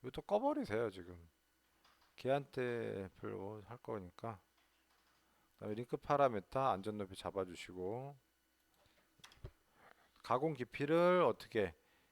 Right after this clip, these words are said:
마이너스 오까지 작업을 하시면 되겠죠. 그쵸? 그러면은 이렇게 이걸 꼭 눈으로 확인하셔야 돼요. 빠른 검증을 요-, 통해 가지고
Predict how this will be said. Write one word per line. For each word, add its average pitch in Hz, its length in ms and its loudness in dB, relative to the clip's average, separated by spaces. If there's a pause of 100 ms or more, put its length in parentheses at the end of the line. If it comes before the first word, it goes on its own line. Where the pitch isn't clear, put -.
(180)
마이너스 143 500 2
오까지 135 460 4
작업을 107 420 4
하시면 123 240 -4
되겠죠. 92 400 -2
그쵸? 92 360 0 (3250)
그러면은 117 460 -6
이렇게 85 440 -10 (680)
이걸 123 220 -4
꼭 147 420 4
눈으로 151 380 2
확인하셔야 160 540 2
돼요. 104 200 4
빠른 151 300 4
검증을 107 440 -2
요-, 90 200 -2
통해 131 240 -6
가지고 92 520 -4